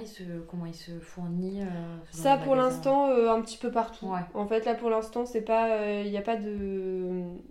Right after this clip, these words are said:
Speaker 2: de fournisseur particulier.
Speaker 1: D'accord.
Speaker 2: Euh, très honnêtement, au début, on a pris les laines les moins chères, forcément.
Speaker 1: Oui, bah oui.
Speaker 2: On, c'était que du test. Là, après, on essaye de voir, euh, ce qu'il y a de mieux entre l'acrylique et la laine.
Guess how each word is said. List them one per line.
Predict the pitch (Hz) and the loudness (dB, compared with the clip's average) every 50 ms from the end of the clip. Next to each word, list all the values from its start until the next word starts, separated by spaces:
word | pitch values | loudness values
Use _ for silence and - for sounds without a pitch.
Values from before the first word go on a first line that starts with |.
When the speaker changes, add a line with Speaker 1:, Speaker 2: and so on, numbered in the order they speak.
| - _ - 196 | -20 _ -10 -6
Speaker 2:
de | 196 196 | -6 -6
fournisseur | - - 226 233 233 226 226 - 240 233 233 | -4 0 0 2 2 0 0 -2 -4 -2 -2
particulier. | 220 214 - - 208 196 - 220 208 202 220 262 | -6 -8 -8 -12 -14 -12 -10 -8 -4 -2 -2 -2
Speaker 1:
D'accord. | - 190 180 180 180 - 175 175 - - - - - - - - 214 208 202 202 196 196 | -2 -2 -6 -8 -8 -10 -12 -14 -16 -16 -20 -20 -20 -12 -4 2 6 10 10 10 10 8
Speaker 2:
Euh, | 196 190 190 190 190 190 190 190 190 190 190 190 190 185 185 180 180 - - - - - _ _ - - 202 - | 6 4 4 2 2 2 2 4 2 4 4 2 2 0 0 -2 -2 -4 -6 -10 -12 -18 _ _ -18 -18 -14 -4
très | - 240 220 214 | 0 2 4 4
honnêtement, | 220 220 214 220 226 226 233 233 | 6 4 4 2 4 4 4 6
au | 226 220 | 6 4
début, | 185 208 190 196 208 233 | 4 2 -2 0 2 2
on | 220 208 | 2 2
a | 190 190 | 2 0
pris | 190 - 214 | -2 -4 -2
les | 208 202 | -2 0
laines | 202 202 202 | 0 0 0
les | 196 190 | 0 0
moins | 196 196 202 | 0 0 -2
chères, | 202 - 233 233 233 - | -2 0 -2 -2 -2 -4
forcément. | 220 202 202 202 202 202 208 | -10 -8 -4 0 2 4 4
Speaker 1:
Oui, | 220 233 | 2 2
bah | - 175 185 185 - - - | 0 -4 -6 -8 -10 -10 -6
oui. | 190 180 175 175 175 180 | -4 -4 -4 -4 -4 -6
Speaker 2:
On, | 185 | -8
c'était | 185 196 - 202 196 | -10 -6 -6 -6 -4
que | - 208 | -4 -4
du | 190 185 185 | -6 -6 -4
test. | - 214 240 254 - - 190 180 180 - - - - - - - - _ - 208 | -2 -2 -2 -2 -4 -4 -4 -4 -4 -6 -16 -20 -20 -20 -20 -20 -20 _ -8 0
Là, | 220 226 233 240 | 2 4 6 6
après, | 233 233 - 247 | 4 2 0 0
on | 240 240 226 | 0 2 2
essaye | 214 214 226 233 233 233 208 | 0 0 0 0 0 2 2
de | 220 | 0
voir, | 214 208 208 226 240 240 240 233 | 0 0 2 2 2 2 2 2
euh, | 220 208 208 202 202 196 196 196 196 196 196 196 196 196 208 | 0 2 2 2 2 2 2 0 0 0 0 -2 -2 -4 -6
ce | 208 - - | -8 -10 -14
qu'il | - - 233 | -8 -2 0
y | 226 | 0
a | 214 | 2
de | 220 | 2
mieux | 226 240 240 | 0 0 0
entre | 233 - 220 | 0 0 0
l'acrylique | 208 208 208 - - 214 233 233 - 233 | 0 0 -2 -2 -8 -8 -8 -6 -4 0
et | 202 | 0
la | 196 196 | 2 2
laine. | 202 240 294 | 2 0 -2